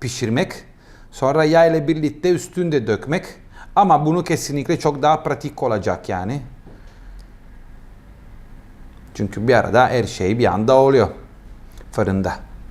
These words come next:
Şimdi katlama zamanı geldi. Katlanıyoruz taraflarda. Of, of, of, of, of, of, of, of, of. Böyle. Bakın, bakın. Gerçekten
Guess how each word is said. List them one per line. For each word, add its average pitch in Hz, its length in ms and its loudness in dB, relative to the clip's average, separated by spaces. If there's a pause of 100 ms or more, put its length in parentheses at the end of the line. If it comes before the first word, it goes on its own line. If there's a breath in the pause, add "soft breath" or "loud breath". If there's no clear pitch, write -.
(1000)
Şimdi 175 420 4
katlama 190 480 6
zamanı 160 340 6
geldi. 127 520 4
Katlanıyoruz 160 640 4
taraflarda. 120 800 4
Of, 92 140 -10 (140)
of, - 240 -10
of, 110 140 0 (120)
of, 123 160 0 (120)
of, 135 160 0 (120)
of, 147 140 2 (100)
of, - 20 -6
of, 151 240 -2
of. - 120 2 (300)
Böyle. 123 360 4 (580)
Bakın, 92 380 -4
bakın. 90 240 -4 (200)
Gerçekten 98 640 0